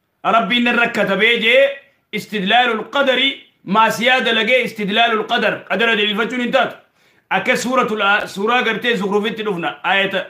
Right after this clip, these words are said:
dura qaraanuu irraa takka. Aayata digdammaffaa. Ka gartee mushrikul Arab jaan. <clears throat>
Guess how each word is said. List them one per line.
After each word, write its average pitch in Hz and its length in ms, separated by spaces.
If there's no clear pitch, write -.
dura 247 180
qaraanuu 196 340
irraa 185 160
takka. 170 200
Aayata 190 300
digdammaffaa. 165 560
Ka 180 160
gartee 190 360
mushrikul 190 480
Arab 185 260
jaan. 165 300
<clears throat> 311 520